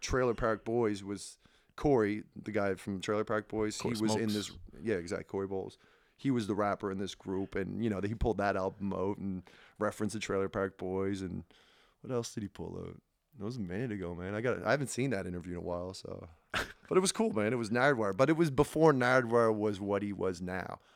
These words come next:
Speaker 1: Like, he was on the come up, and he was doing a lot of Canadian stuff, but now he's done Jay-Z. He's
Speaker 2: Yeah.
Speaker 1: done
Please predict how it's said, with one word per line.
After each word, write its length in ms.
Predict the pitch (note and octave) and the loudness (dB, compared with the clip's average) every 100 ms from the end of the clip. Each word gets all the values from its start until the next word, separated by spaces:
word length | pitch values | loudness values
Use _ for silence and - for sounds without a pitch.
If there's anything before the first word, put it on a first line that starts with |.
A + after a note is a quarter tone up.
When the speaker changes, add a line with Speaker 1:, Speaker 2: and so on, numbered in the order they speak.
| _ _ _ - | _ _ _ -6
Speaker 1:
Like, 140 | G#2+ | -2
he 100 | D#3+ | 0
was 160 | D#3+ D#3 | 4 6
on 140 | D#3 | 6
the 80 | D3 | 4
come 280 | - C#3+ D3 | 4 4 6
up, 200 | C#3 D#3+ | 6 4
and 60 | |
he 20 | D3 | -2
was 80 | C3+ | 0
doing 160 | D#3 | 2
a 40 | C#3+ | 6
lot 160 | C3 | 4
of 40 | B2 | 4
Canadian 400 | C3 B2+ A#2+ G#2 | 0 0 0 -4
stuff, 280 | - G#2+ - | -4 -4 -4
but 120 | A2+ | -2
now 240 | B2 A#2+ | 2 4
he's 100 | A2+ | 4
done 240 | G2+ F#2+ F2+ | 2 -2 -4
Jay-Z. 680 | F2+ F2+ F2+ F2+ F#2+ G2 F#2+ | -8 -8 -8 -6 -4 -4 -2
He's 160 | G#2 | -2
Speaker 2:
Yeah. 60 | G#2 | -4
Speaker 1:
done 320 | G2 F#2+ F#2 | -4 -6 -8